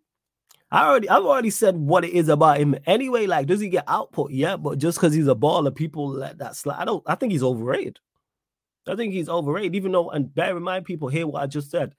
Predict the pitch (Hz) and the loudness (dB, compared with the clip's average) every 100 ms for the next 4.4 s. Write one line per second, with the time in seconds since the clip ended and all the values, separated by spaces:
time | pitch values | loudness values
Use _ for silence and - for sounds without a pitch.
0 | _ - 131 131 175 170 156 135 131 135 | _ -6 -4 -2 -4 -4 -4 -2 -4 -4
1 | 143 143 156 143 143 _ - 123 120 120 | -4 -2 -2 -4 -8 _ -6 -2 -2 -4
2 | 135 123 123 120 120 110 117 127 - - | -8 -8 -8 -6 -6 -6 -6 -6 -6 -8
3 | - - 277 240 214 233 220 262 269 - | -6 -4 -2 -2 0 0 0 -2 -4 -6
4 | - - - - | -6 -6 -6 -14